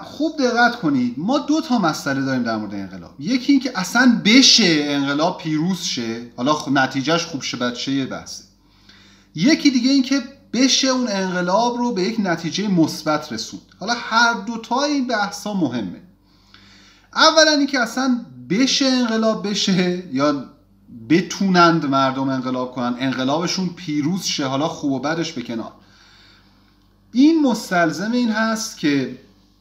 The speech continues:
ببینید تمام انقلاب‌هایی رو که پیروز شدن، باز می‌گم نتیجهٔ خوب و بدشون کار ندارم، اصل این که انقلابشون چجوری پیروز شد رو ببینید.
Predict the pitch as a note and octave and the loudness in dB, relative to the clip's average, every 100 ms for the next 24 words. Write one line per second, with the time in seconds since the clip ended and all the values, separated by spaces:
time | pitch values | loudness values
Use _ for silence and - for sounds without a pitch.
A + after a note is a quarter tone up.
0 | _ _ _ _ _ _ _ _ _ _ | _ _ _ _ _ _ _ _ _ _
1 | _ _ _ A#2 E3+ C4+ C4+ A3+ F3 - | _ _ _ 0 4 6 8 8 6 2
2 | - C#3+ C#3 D3 E3 D#3 C3 B2 B2 A#2 | -6 0 2 4 6 6 4 0 0 0
3 | - D3 D3 D3+ - - C#3+ C#3 D3 C#3+ | -2 -2 0 -2 -6 -6 -4 -2 -2 -4
4 | - A#2+ G2+ A2 D3+ D#3+ D#3 A#2+ A2+ G#2 | -4 -4 -4 -2 -2 0 -2 -2 -4 -2
5 | A#2+ C3 - B2+ A#2 C3 D#3 - B2 A#2 | 0 0 -2 -8 -4 -2 -2 -2 -6 -4
6 | A#2+ D3 - D3 D3 C3 B2+ A2 F#2 E2 | -4 -4 -2 -4 -2 -2 -2 -4 -10 -16
7 | - _ _ - E3+ F#3+ - - C#3+ C3 | -20 _ _ -4 -4 -4 -8 -6 -2 -2
8 | B2 C#3 C#3 C3+ B2+ C3 D#3+ F3+ - - | -2 -4 -2 0 0 0 0 0 -2 -4
9 | A#2+ A2 A2 B2+ A#2 A#2 - D3+ E3 E3+ | -6 -8 -8 -8 -8 -8 -6 -4 -4 -4
10 | B2 G#2 A2 | -4 -6 -10